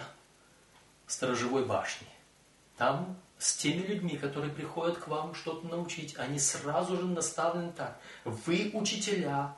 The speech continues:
вы не ученики». И с этими людьми, если они приходят с таким духом, разговаривать смысла никакого нет, вы их ни в чем не убедите. Потому что он пришел как учитель, а не как ученик. Вы ученик,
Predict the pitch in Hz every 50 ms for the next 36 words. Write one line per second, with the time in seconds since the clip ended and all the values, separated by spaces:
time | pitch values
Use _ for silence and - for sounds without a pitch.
0 | - - - 139 127 131 139 139 143 147 147 143 - - 147 143 143 143 - -
1 | - 107 - - - - - - - - - - - - - - - - - -
2 | - - - - - - - - - - - - - - 185 185 - 185 175 165
3 | 170 160 151 170 185 202 190 - - - - - 147 139 - 143 143 147 143 139
4 | 139 139 - 151 143 - - 143 135 - 147 143 143 170 170 - - 113 - 113
5 | 117 123 131 143 143 139 139 - - 147 143 - - 135 135 147 180 214 214 -
6 | - - - - 196 - - 220 202 180 180 165 160 147 139 - - - 127 135
7 | 143 143 - 143 139 139 139 - - 165 156 143 143 139 135 127 127 117 110 -
8 | - - - - - - - - - - - - - - - - - - - -
9 | - - - - - - - - - - - - 143 139 151 160 147 143 - -
10 | 165 - - - - 170 175 196 190 - 185 180 - - 175 165 160 - - 143
11 | - 170 160 - - - - 139 123 120 117 117 113 - 113 - - - - -
12 | 110 95 - - - - - - - - - - - - - - - - - -
13 | - - - - - - - - - - - - - - - - - 143 135 180
14 | 214 208 - 143 139 - - 131 120 107 98 - -